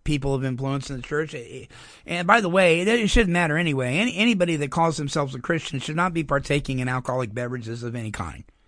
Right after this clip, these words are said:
That is my, that must my honest, humble opinion.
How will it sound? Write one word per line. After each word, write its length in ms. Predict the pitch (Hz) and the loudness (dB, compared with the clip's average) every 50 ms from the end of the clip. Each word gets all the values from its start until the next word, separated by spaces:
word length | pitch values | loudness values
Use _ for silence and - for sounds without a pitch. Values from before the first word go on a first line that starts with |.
| _ _ _ _ _ _ _ _ _ | _ _ _ _ _ _ _ _ _
That 160 | - 180 202 196 | 0 2 2 2
is 120 | 170 143 | 2 2
my, 380 | 147 160 165 160 156 151 143 139 - - _ _ | 2 4 4 4 4 2 0 -4 -8 -18 _ _
that 120 | - 147 147 | -6 -4 -2
must 260 | 139 127 120 - - | -2 -4 -4 -6 -6
my 200 | - 120 117 123 - - _ _ _ _ _ - | -6 -4 -4 -4 -6 -8 _ _ _ _ _ 2
honest, 320 | 156 208 247 240 - - | 4 4 4 4 2 0
humble 240 | - 170 190 175 180 | 2 2 4 4 4
opinion. 360 | 175 - - 73 67 67 - | 4 4 2 0 -2 -12 -14